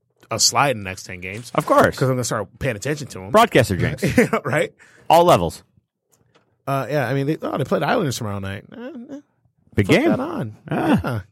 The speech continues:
Speaker 1: See John Tavares.
Speaker 2: There you go.
Speaker 1: And, uh, yeah, mm,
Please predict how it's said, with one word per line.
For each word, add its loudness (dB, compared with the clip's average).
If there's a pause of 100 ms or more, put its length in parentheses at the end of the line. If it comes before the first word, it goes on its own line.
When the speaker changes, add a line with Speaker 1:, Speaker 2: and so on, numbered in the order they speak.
Speaker 1:
See -8
John -6
Tavares. -4
Speaker 2:
There 2
you 2
go. 4
Speaker 1:
And, -10 (500)
uh, -10 (140)
yeah, -6 (120)
mm, -12